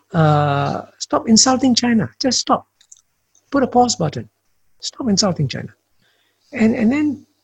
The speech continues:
uh, stop, uh, uh, doing anything that where you're trying to get short-term advantage. Step back and look at the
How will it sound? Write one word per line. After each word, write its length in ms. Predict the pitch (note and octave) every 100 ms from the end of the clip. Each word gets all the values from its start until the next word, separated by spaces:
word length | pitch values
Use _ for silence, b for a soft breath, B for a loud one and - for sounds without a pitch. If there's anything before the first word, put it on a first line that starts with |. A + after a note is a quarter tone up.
| -
uh, 340 | G3 F3+ F3+
stop, 460 | E3+ - C4 A#3 - _
uh, 40 | F3
uh, 920 | E3 D#3+ D#3 D3+ D3+ D3+ - E3+ D3+
doing 320 | D#3+ A#3 C4
anything 560 | F#3 F#3+ G#3 G#3+ F#3+ D3+
that 240 | C#3+ - - _ _
where 80 | E3
you're 80 |
trying 180 | E3 F#3+
to 60 | E3
get 140 | D#3+
short-term 380 | - F3 - D#3
advantage. 640 | C3 C3+ C#3 - - - - _ _ _
Step 380 | - - C4+ G3+
back 360 | F#3+ - - _ _ _ _ _ _ _ _ _ _ _ -
and 200 | G3+ G#3
look 140 | C#4
at 120 | - D3
the 160 | -